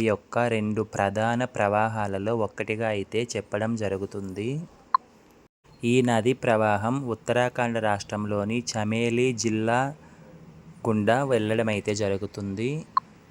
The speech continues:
బద్రీనాథ్ యొక్క ఆలయం దాటి ప్రవహించే ఈ నది నందప్రయాగ వద్ద నందాకిని నదిలో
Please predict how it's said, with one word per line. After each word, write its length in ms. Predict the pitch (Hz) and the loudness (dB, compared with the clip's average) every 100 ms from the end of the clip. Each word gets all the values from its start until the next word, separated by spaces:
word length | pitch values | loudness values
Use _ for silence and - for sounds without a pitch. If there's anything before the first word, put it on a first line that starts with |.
| - - _ - - - 110 | -20 -20 _ -20 -18 -4 2
బద్రీనాథ్ 680 | 110 104 123 139 139 131 123 | 2 2 0 2 2 2 2
యొక్క 220 | 113 - - 117 107 | 0 -2 -2 0 0
ఆలయం 340 | 110 113 117 117 | 0 0 0 0
దాటి 260 | 117 113 117 | -2 -4 -4
ప్రవహించే 640 | 113 104 98 101 101 - 117 107 | -2 -2 -2 -4 -4 -2 -2 -2
ఈ 60 | 107 117 113 | 0 0 0
నది 320 | 95 101 117 143 - - _ _ _ _ - - | -4 -4 -6 -6 -4 -4 _ _ _ _ -16 -2
నందప్రయాగ 800 | 113 104 104 123 - 117 110 107 104 | 0 2 2 2 2 2 2 2 2
వద్ద 240 | 101 95 101 117 | 0 0 0 0
నందాకిని 680 | 110 104 107 113 110 117 117 113 | 0 -2 0 0 0 -4 -2 0
నదిలో 760 | 107 98 104 117 - - 110 113 | -2 -2 -4 -4 -10 -12 -2 0